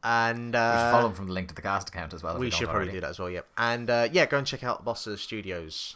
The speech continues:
Speaker 1: uh, makers of such classics like Surgeon Simulator and I Am Bread.
Speaker 2: I Am Bread. I didn't even think during the whole time we were talking to him, uh,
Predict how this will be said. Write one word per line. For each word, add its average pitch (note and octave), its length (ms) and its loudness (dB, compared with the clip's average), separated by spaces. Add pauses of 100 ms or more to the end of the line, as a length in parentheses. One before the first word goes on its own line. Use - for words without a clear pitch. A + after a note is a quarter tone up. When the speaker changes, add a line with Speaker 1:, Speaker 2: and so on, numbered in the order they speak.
(100)
Speaker 1:
uh, D2+ 560 -12
makers G2+ 500 -10
of C#3+ 340 0 (360)
such - 420 -2
classics - 580 -4
like F#2+ 240 -4
Surgeon G2 360 -6
Simulator G2 680 -6
and G#2+ 300 -8
I G#2 160 -8
Am G#2+ 180 -8
Bread. G#2+ 500 -4
Speaker 2:
I B2+ 120 6
Am A#2+ 140 2
Bread. A2+ 220 8
I B2 120 4
didn't C#3+ 240 -2
even A#2+ 220 0
think A2 380 -2
during G2 220 -2
the F#2 80 2
whole G2+ 180 -2
time G2 200 0
we F2+ 80 -2
were F2 100 0
talking G2 400 2
to F2 140 -4
him, D#2 200 -10
uh, B1 140 -12